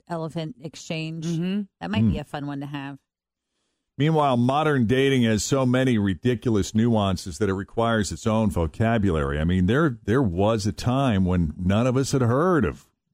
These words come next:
Speaker 3: ghosting or catfishing or swiping. Well, now the pandemic has led to a whole new list of terms to describe unique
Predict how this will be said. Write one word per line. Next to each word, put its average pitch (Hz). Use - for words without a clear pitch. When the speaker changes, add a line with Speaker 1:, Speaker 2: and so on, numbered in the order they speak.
Speaker 3:
ghosting 71
or -
catfishing 85
or 53
swiping. 117
Well, 90
now 127
the 139
pandemic 143
has 107
led 113
to 110
a 110
whole 175
new 208
list 170
of 190
terms 90
to 107
describe 98
unique 95